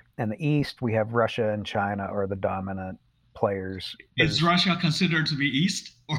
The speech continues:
Speaker 2: West?
Speaker 1: Yeah. Yeah, the, Russia's definitely considered more aligned with, with the East, right? Like, Russia and China have a much stronger alliance with each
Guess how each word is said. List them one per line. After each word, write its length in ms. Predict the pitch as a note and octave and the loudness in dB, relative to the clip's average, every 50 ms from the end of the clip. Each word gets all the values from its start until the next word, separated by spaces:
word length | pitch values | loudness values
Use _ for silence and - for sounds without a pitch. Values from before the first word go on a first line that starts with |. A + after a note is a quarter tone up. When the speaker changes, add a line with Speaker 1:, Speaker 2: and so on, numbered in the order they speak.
| - - | 0 0
Speaker 2:
West? 580 | A3 G#3 F#3 E3+ D#3+ D3 - - - - - _ - - - | 2 4 4 4 4 2 0 -4 -12 -16 -14 _ -12 -12 -2
Speaker 1:
Yeah. 380 | - C#3+ C3+ A2+ G#2+ G#2 G2 - - _ _ _ _ _ _ | 2 4 4 6 6 4 2 0 -4 _ _ _ _ _ _
Yeah, 340 | E3 C#3+ B2 A2 G#2 G#2+ A#2 - - | 4 4 6 6 6 4 2 2 -2
the, 220 | D3 C#3 C3 B2+ B2 | 0 2 2 4 2
Russia's 720 | B2+ C3 E3+ D3+ F#3+ E3+ E3 E3+ D#3+ - D#3 C3+ A#2 - | 0 -6 -8 -6 2 4 4 4 4 2 -2 -2 0 2
definitely 400 | B2+ B2 - - B2 A2 G#2 - | 2 2 2 2 -2 -2 -2 -2
considered 600 | - A2+ G#2 - - A#2 G#2 G#2 G2+ F#2+ F#2+ F#2+ - _ _ _ _ D#4+ | -2 -4 -4 4 4 4 4 4 -2 -2 -6 -8 -12 _ _ _ _ 0
more 300 | A#3 D#3+ C#3 C3 B2 A#2+ | 2 4 6 6 6 6
aligned 400 | A2+ A2 G#2+ G#2 G2+ G2+ G2+ G2 | 4 4 2 2 0 -2 -2 -2
with, 160 | F#2+ G2 - - _ _ | -4 -4 -4 -6 _ _
with 180 | B2 A#2 G#2 - | -2 -2 -2 -2
the 100 | - - - | -6 -8 -6
East, 520 | - A2+ F#2+ E2+ F2 - - - - - - | -6 -8 -8 -8 -8 -10 -10 -12 -10 -4 -2
right? 260 | F#2 F#2 F#2+ F#2+ - | 0 0 0 0 -2
Like, 160 | G2+ G2 - - | -4 -4 -2 2
Russia 320 | C3 C3 B2+ - - C3+ | 2 2 2 4 2 0
and 140 | A#2+ A2+ A2+ | 0 0 -2
China 380 | - - B2 A2 G#2+ G#2+ G#2 G2 | 0 2 2 2 2 0 -2 0
have 180 | G2+ G#2 F#2+ | -2 -2 -2
a 60 | G#2 | -2
much 320 | F#2+ G2 G2+ G2 - - - | -2 0 -2 -2 -2 -4 -12
stronger 540 | - - A#2 G2+ G2 G2 F#2+ F#2+ F#2 F#2 F#2 | -4 0 0 0 2 0 -2 -2 -2 -2 -2
alliance 640 | F2+ F#2 F#2+ F#2 F#2 F#2 F#2 F2+ - - - - - | -2 -2 -4 -4 -4 -4 -6 -8 -10 -12 -14 -6 -6
with 160 | G#2 F#2 - | -6 -6 -4
each 400 | F#2+ F2+ - - - - - - | -8 -8 -8 -10 -12 -12 -14 -16